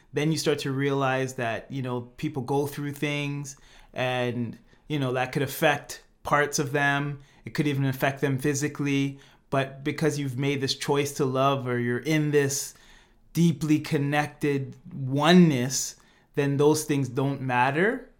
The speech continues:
But, uh, as a young man, I can't, I,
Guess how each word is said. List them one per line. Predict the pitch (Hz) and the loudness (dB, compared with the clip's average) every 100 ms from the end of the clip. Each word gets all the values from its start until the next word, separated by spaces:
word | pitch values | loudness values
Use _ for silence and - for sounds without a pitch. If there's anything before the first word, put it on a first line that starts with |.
| - | -2
But, | 139 127 - | -2 -2 -6
uh, | 117 113 104 - | -10 -8 -8 -6
as | 147 147 | -4 0
a | 135 | 0
young | 131 147 170 156 | 2 4 6 4
man, | 135 156 151 104 113 - _ _ _ _ _ _ | 4 4 2 0 -8 -14 _ _ _ _ _ _
I | - 131 | -10 -8
can't, | 131 143 135 | -2 0 0
I, | 135 | -2